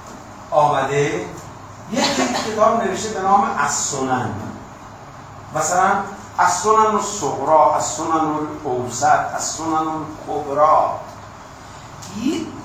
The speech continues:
یک جمله‌ای سنیا می‌گن، می‌گن که شافعی بر سر همه مسلمانان منت دارد الا بیهقی،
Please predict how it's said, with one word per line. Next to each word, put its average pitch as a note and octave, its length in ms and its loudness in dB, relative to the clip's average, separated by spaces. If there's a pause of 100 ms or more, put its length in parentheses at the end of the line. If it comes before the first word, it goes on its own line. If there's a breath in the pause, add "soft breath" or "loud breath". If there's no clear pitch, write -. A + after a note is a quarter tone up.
(100)
یک C#4 560 0
جمله‌ای G#3 1160 4
سنیا D3+ 880 2
می‌گن، G2+ 320 -4 (1900)
می‌گن B3+ 480 4
که - 380 0
شافعی G3 1000 4 (160)
بر F#3+ 320 6
سر - 580 2 (320)
همه A3+ 460 0
مسلمانان A#3 1120 4 (420)
منت E3 520 0
دارد G2+ 360 -6 (1600)
الا C3 440 -4
بیهقی، F#2 720 -8